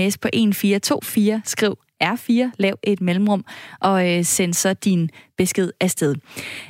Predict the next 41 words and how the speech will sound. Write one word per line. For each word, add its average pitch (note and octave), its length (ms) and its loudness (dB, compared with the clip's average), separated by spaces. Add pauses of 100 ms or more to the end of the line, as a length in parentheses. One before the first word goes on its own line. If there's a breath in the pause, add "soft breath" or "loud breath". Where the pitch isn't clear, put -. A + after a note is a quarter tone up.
(140 loud breath)
Anne G#3 180 4
Mette A#3+ 360 2
i, A3 280 4
øh, G3+ 160 2
mit G#3 160 2
lytterpanel. E3 760 0
Øhm, D#3 560 0 (180)
du B3 140 2
har B3 180 0
fortalt A#3+ 360 0
om, G#3 100 2
du A3+ 100 0
har A3+ 120 2
ikke A#3 140 -2
særlig A3 240 2
meget G3 200 2
bevægelse G3 440 0
på F3+ 100 0 (120)
job, D#3 220 0
men F#3+ 160 2
i G#3 80 4
din G#3+ 200 4
fritid, D4 340 2
der G#3 100 0
går G3+ 180 2
du F#3+ 160 2
til, F3+ 480 0
øh, F#3 60 -4
til G3 140 -4
CrossFit, A3 540 -2
og F#3+ 100 -4
du G3+ 60 0
kan A3 120 0
også G#3+ 180 -2
lide B3 160 0
at F#3+ 60 -4
gå G#3+ 160 2
nogle F#3 180 0
rigtig A3 320 -2
lange F#3+ 240 0
ture G3+ 340 2